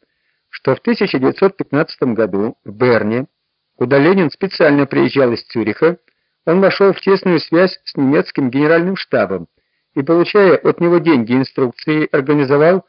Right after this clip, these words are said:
широкую антинациональную борьбу с Россией.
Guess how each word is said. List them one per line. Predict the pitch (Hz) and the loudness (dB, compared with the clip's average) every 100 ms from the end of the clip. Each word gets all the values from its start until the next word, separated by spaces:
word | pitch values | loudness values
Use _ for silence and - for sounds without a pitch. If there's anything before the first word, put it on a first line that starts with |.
| _ _ - | _ _ -4
широкую | 160 147 - 180 165 - | 2 2 4 2 2 0
антинациональную | 185 180 165 156 - 156 156 156 147 143 | -2 0 -2 -2 0 0 0 0 2 2
борьбу | 135 135 170 | 0 0 -2
с | - | -2
Россией. | 180 - 110 92 80 | -4 -4 -8 -8 -12